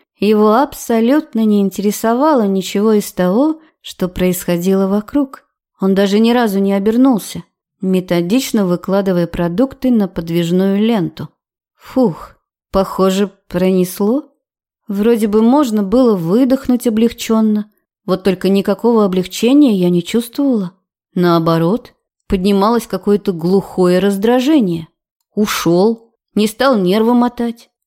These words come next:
Радоваться надо. А вместо этого затопило ощущение неправильности. Привычка, что ли, сработала? Рефлекс,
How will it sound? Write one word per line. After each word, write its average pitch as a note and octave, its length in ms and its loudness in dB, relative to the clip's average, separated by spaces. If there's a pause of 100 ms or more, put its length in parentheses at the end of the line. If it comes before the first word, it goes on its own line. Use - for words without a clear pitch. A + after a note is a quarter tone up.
(120)
Радоваться A3+ 640 0
надо. G3+ 420 0 (400)
А G3+ 120 0
вместо A#3 340 0
этого C4+ 380 2
затопило G#3+ 480 0
ощущение B3 680 2
неправильности. G#3+ 1080 0 (360)
Привычка, C4 560 2
что - 240 0
ли, F#3+ 120 2
сработала? F#3 720 -2 (400)
Рефлекс, G3+ 760 -2